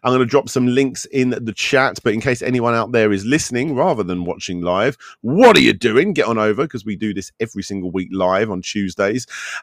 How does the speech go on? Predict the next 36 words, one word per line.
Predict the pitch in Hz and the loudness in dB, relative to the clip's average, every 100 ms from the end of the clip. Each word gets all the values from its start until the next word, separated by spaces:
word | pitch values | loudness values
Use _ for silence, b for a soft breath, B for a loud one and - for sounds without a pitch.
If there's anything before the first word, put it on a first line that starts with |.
| - | 0
Um, | 131 131 131 135 131 123 - _ | 2 4 4 2 0 -4 -10 _
uh, | 127 | 4
you | 131 135 | 4 4
can | |
go | 180 | 2
and | 165 | 0
check | - - | -4 -4
out | 156 - | -6 -6
King | - 170 160 | -8 -6 -4
Monkey | 156 170 175 - - | -6 -8 -10 -12 -8
on | 139 156 156 | -6 -6 -6
the | 135 123 | -8 -10
Twitter | - 202 - 143 196 _ - | -2 -2 4 2 2 _ -2
and | 147 170 160 - | -2 -2 -6 -2
on | 156 170 - | -2 -2 -6
the | 147 - | -6 -2
Instagram | 208 185 135 120 104 | -4 -2 0 2 0
just | 101 185 | 0 0
by | - | 2
searching | 131 127 107 117 113 | 2 2 0 0 -4
King | - 208 190 202 196 _ | 2 2 2 0 -4 _
Monkey, | 110 123 120 123 131 127 123 117 B B - | -4 2 2 2 4 4 4 2 B B -8
um, | 98 95 92 95 92 92 - | -2 0 0 -2 -2 -6 -2
all | 147 113 | 0 2
one | 110 104 | 2 4
word, | 117 113 113 - - | 4 4 2 -2 -2
uh, | 98 95 | 0 2
or | 107 101 | 0 0
King | - 113 | -2 -2
Monkey | 101 101 95 | -2 -4 -8
twenty-five | 104 95 - 107 73 73 | -6 -6 -2 0 0 -4
on | 76 | -12
Instagram. | 71 - 87 90 120 123 | -16 -18 -16 -14 -14 -16
Am | 98 | -12
I | 90 | -10
right? | 107 127 | -8 -12